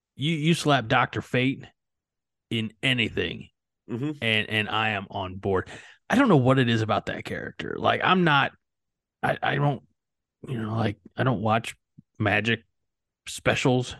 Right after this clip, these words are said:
Speaker 1: <laughs> you know, you know,
Speaker 2: Okay.
Speaker 1: like, I respect Penn and Teller, but I'm not like, "Huh.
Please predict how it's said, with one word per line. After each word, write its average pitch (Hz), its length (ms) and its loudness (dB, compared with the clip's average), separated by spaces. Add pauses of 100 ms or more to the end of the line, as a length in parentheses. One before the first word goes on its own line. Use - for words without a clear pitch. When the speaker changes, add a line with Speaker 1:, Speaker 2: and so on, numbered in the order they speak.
Speaker 1:
<laughs> - 140 -20
you 127 120 0
know, - 40 -6 (400)
you 123 140 -2
know, 120 100 2
Speaker 2:
Okay. 127 300 0 (240)
Speaker 1:
like, 170 100 4
I 226 120 6
respect - 580 4
Penn 143 180 4
and 127 140 4
Teller, 147 260 6
but 131 140 4
I'm 160 160 2
not 156 140 2
like, 120 220 -2 (360)
"Huh. 151 180 -2